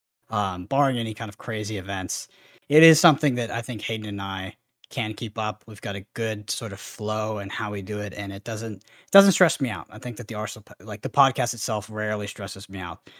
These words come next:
The stuff that's less sustainable is more like the gameplay or the X videos per week and trying to hit those as maybe,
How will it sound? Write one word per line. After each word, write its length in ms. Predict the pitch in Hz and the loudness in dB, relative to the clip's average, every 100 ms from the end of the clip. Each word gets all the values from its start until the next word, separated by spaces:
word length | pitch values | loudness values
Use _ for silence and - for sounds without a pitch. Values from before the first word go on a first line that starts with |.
| - - | -14 -6
The 60 | |
stuff 300 | - 170 156 | 4 8 8
that's 180 | 156 - | 6 -2
less 220 | 123 117 | 0 0
sustainable 720 | - - 110 104 101 98 98 | -2 -4 -2 -2 -2 -4 -6
is 180 | 92 92 | -8 -8
more 300 | 101 95 92 | -8 -6 -6
like 340 | 90 92 - - _ _ _ | -6 -8 -8 -18 _ _ _
the 80 | 117 | -2
gameplay 720 | 147 156 151 147 135 131 127 | 4 6 6 4 0 0 0
or 140 | 110 | -2
the 200 | 104 98 120 | -2 -4 -2
X 400 | 131 - - 117 | 0 0 -4 -2
videos 480 | 120 117 113 107 - | -2 0 -2 -4 -8
per 180 | 120 | -8
week 600 | 101 98 131 123 - - - - - - | -6 -4 -2 -2 -4 -14 -18 -20 -20 -8
and 140 | 107 | -4
trying 180 | 120 107 | -2 -2
to 60 | 98 | -2
hit 180 | 107 | -4
those 400 | 110 107 117 123 | -2 -2 -2 -4
as 320 | 110 98 - - | -6 -6 -6 -6
maybe, 480 | 110 104 104 101 | -6 -2 -2 -4